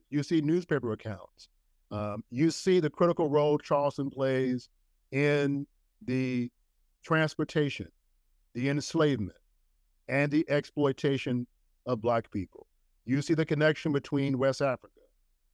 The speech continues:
the Caribbean, and the, the, the Gulf Coast of, of, of, of this nation. So it could, it, it is a reflection of that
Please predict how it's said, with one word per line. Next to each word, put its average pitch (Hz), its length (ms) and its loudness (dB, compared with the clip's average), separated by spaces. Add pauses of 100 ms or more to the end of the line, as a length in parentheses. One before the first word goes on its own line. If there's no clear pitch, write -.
(140)
the 135 140 0
Caribbean, 139 500 2 (800)
and 139 540 2 (540)
the, 123 180 -2
the, 120 180 -4 (120)
the 117 100 -2
Gulf 127 280 2
Coast 123 280 2
of, 113 160 -4
of, 113 160 -6 (240)
of, 113 180 -4 (300)
of 117 100 -6
this 117 160 -2
nation. 120 380 -2 (680)
So 160 300 4
it 185 220 2
could, 175 180 2
it, 170 120 0 (340)
it 160 100 0
is 147 160 0
a 139 200 0 (120)
reflection 185 640 0
of 131 200 -6
that 127 320 0